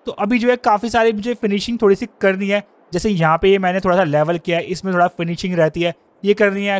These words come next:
काफ़ी सारे ट्रीज लगाने हैं, इधर भी जो है ट्रीज लगाने हैं, क्योंकि अभी काफ़ी ज़्यादा खाली खाली लग रहा है। अभी सिर्फ ग्रास लगी हुई है, यहाँ पे ट्रीज भी लगाएंगे और यहाँ पे ट्रीज की प्रॉपर एक लाइन बनाऊंगा मैं।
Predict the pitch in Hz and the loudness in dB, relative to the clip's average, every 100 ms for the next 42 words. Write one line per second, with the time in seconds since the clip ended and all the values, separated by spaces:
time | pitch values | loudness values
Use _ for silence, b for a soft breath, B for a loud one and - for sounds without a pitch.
0 | - 190 185 202 190 185 - 196 196 202 | 0 -2 0 0 0 0 0 -2 0 2
1 | 185 180 185 185 - _ _ - 190 208 | 2 0 -2 -4 -6 _ _ -10 0 2
2 | 208 202 214 214 214 208 214 185 185 196 | 2 0 0 0 -4 -2 0 0 0 -4
3 | 208 240 254 - 214 233 233 233 - 196 | -4 -4 -2 0 0 2 0 0 -2 -2
4 | 208 214 214 185 190 196 240 208 _ _ | 0 0 0 0 -2 -4 -6 -10 _ _
5 | - 170 190 220 214 214 220 220 - _ | 0 2 2 0 0 0 0 -2 -4 _
6 | _ 190 180 190 202 214 190 214 196 190 | _ -2 0 0 -2 -4 -2 0 0 0
7 | 196 190 _ _ _ - 220 202 202 214 | -2 -6 _ _ _ -2 0 2 2 0
8 | 233 240 208 240 226 196 220 214 156 170 | -2 -4 -6 -4 0 2 0 0 -2 -2
9 | 185 170 185 180 | -2 -2 -2 -2